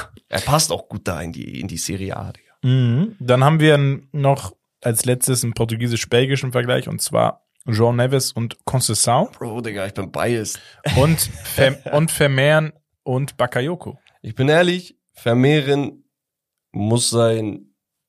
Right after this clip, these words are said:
Speaker 1: mu-, muss sein Spiel erstmal finden, meiner Meinung nach. Bei, bei, seine Rolle, besser gesagt,
Speaker 2: Mhm.
Speaker 1: bei Atletico jetzt.
Speaker 2: Mhm.
Speaker 1: Der, der ist ein überragendes Talent.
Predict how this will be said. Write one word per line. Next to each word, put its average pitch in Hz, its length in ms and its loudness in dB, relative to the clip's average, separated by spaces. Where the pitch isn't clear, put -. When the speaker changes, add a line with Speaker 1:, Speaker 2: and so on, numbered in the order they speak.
Speaker 1:
mu-, - 420 -4
muss 110 220 0
sein 107 160 4
Spiel 120 340 0
erstmal 98 260 2
finden, 95 380 -2
meiner 92 200 0
Meinung 98 260 -4
nach. - 220 -10
Bei, 98 220 2
bei, 85 260 0
seine 101 220 2
Rolle, 101 420 2
besser - 260 -4
gesagt, 87 440 -8
Speaker 2:
Mhm. - 40 -4
Speaker 1:
bei - 480 0
Atletico 92 420 -4
jetzt. - 400 -8
Speaker 2:
Mhm. 110 300 -4
Speaker 1:
Der, 101 320 4
der 92 220 0
ist 127 420 0
ein - 80 -12
überragendes 113 640 4
Talent. 101 400 2